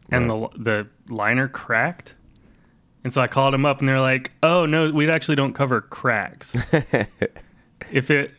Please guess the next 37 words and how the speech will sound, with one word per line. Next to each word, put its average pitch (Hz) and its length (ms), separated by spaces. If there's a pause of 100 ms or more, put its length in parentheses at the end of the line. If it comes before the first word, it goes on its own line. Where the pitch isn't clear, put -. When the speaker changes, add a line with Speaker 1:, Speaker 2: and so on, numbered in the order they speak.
(220)
Speaker 1:
if 143 160
it 127 60
had 123 120
been, 123 460 (240)
like, 123 120
a 110 80
drill 131 540
hole 143 560
or 117 180
if 107 120
it 110 80
melted, 131 800 (140)
Speaker 2:
<laughs> - 140
Speaker 1:
it 117 520 (560)
w-, 135 280
we 131 160
would 123 160
cover 113 300
it, 110 80
but 117 80
we 117 100
don't 120 240
cover - 280
cracks. - 360 (140)
Speaker 2:
<laughs> - 0
Speaker 1:
It's - 1040
like, 143 80
Speaker 2:
Uh, 90 180
Speaker 1:
"What 107 80
Speaker 2:
that 139 120
Speaker 1:
the 170 60
Speaker 2:
actually 175 320
Speaker 1:
fuck 214 120
are 107 80
you 104 60
Speaker 2:
falls - 120
Speaker 1:
talking 202 100